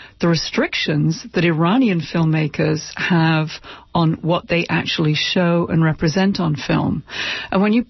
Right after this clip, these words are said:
when you extrapolate that and you, when you look at that in the terms of Iranian culture and the way that stories are told,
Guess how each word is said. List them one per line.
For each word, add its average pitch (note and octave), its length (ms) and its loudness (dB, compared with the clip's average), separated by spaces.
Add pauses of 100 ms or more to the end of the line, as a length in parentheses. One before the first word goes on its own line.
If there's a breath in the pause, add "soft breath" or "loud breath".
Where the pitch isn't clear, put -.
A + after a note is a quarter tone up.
(120)
when G#3+ 200 2
you A#3 280 2
extrapolate A#3 680 0
that C#3 140 -2
and E3+ 100 2
you, E3+ 160 2
when F3+ 120 2
you F3+ 120 4
look A#3+ 260 0
at G3+ 80 -2
that E3+ 160 -4
in F3 100 0
the D#3+ 80 0
terms F#3 460 0
of D#3+ 220 2 (100)
Iranian E3 640 2 (380 loud breath)
culture - 680 -2
and E3 120 2
the E3+ 80 2
way E3 180 2
that E3 120 -6
stories G#3+ 640 -2
are D3+ 60 -4
told, D3+ 500 -2